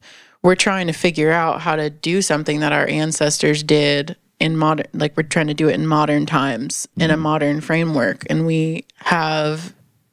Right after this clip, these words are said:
Speaker 1: basically no reference for how to do it. And so it's, it's a chaotic, confusing territory to navigate in the midst of working with a lot of trauma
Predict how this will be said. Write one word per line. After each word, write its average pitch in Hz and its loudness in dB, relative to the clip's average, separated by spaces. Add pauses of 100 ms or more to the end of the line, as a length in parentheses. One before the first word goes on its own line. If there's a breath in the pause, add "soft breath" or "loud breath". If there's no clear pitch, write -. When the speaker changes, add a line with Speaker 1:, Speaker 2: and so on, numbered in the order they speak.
(140)
Speaker 1:
basically 160 2
no 147 4
reference - -2 (440 loud breath)
for 156 2
how 156 0
to 143 -2
do 98 -4
it. - -4 (400 loud breath)
And 160 4
so 147 2
it's, - -4
it's - -10
a 156 0
chaotic, 151 0
confusing 151 0
territory 151 0
to - -6
navigate 147 -2
in 170 0
the 165 2
midst - 0
of 151 -2 (380 loud breath)
working 160 4
with 147 0 (380)
a 180 2
lot 156 2
of 151 -6 (140)
trauma 147 2